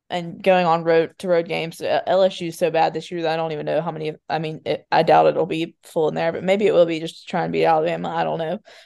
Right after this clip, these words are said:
But these are very winnable games com-, coming up. And like you said, Austin, because they're winnable and just because of what Alabama is trying to accomplish,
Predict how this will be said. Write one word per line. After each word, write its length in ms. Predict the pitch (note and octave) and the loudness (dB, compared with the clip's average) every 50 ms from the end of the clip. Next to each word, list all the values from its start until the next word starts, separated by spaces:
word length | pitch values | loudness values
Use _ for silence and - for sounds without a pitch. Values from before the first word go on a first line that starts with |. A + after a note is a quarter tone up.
| _ - | _ 0
But 400 | G3 G3 G3 F3+ - - - - _ _ _ _ _ _ _ _ _ - | 6 6 8 8 6 4 0 -8 _ _ _ _ _ _ _ _ _ -8
these 220 | - G3 G#3+ G3+ E3 | -6 -4 -4 0 2
are 280 | G#2 D#3+ F3+ F#3+ F#3 | 4 6 6 6 4
very 320 | F#3 F#3+ F3 E3+ F3 F3+ F3+ | 2 0 0 0 0 0 0
winnable 420 | F3 F#3+ G#3 G#3+ G3+ A3+ A3+ A3 | -2 -2 -2 -2 -2 -2 -2 -2
games 260 | A3 A3 A3 A3 A3 | -2 -2 -4 -4 -8
com-, 220 | - - G#3+ G#3 - _ _ G#3 | -10 -10 -12 -12 -12 _ _ -8
coming 300 | - G#3+ G#3+ G#3+ G#3+ A3 | -4 -2 0 0 2 4
up. 280 | G#3+ G#3 F3+ - - - - | 6 6 6 4 2 -4 -2
And 260 | E3+ E3 E3 - - - | -2 -2 -4 -6 -6 0
like 320 | C3 - F3+ G3 F#3+ - | 2 4 4 2 2 -2
you 80 | F3+ F3 | -4 0
said, 180 | F3+ F3+ E3+ | 2 2 4
Austin, 280 | E3 E3+ E3 - F3 D#3+ | 4 2 2 0 -4 -4
because 440 | E3+ E3 E3+ - - E3+ F3+ G3+ - | -4 -4 -4 0 2 2 2 0 -2
they're 140 | - A3 | -6 -4
winnable 420 | A3 A3+ A3 A3 G#3+ G#3+ G#3+ G3 - | -2 0 -2 -2 -2 0 -2 -2 -2
and 140 | - G3 G#3+ | -2 -6 -8
just 140 | A3 - - | -8 -6 -6
because 240 | C4 C4 D#4 C4+ B3 | 0 2 4 2 4
of 40 | |
what 120 | A3+ G#3+ F#3 | 4 2 2
Alabama 320 | G3 G3 G3+ G3 F#3 F3+ | 4 2 2 2 0 0
is 80 | F3+ - | -4 -6
trying 260 | - - F#3 F3+ F3+ | -6 -4 -4 -4 -4
to 100 | F3 E3 | -4 -6
accomplish, 640 | D#3+ - - F#3 F3 - - F#3+ - G3 - - | -6 -4 -2 -4 -4 -4 -6 -8 -10 -10 -12 -20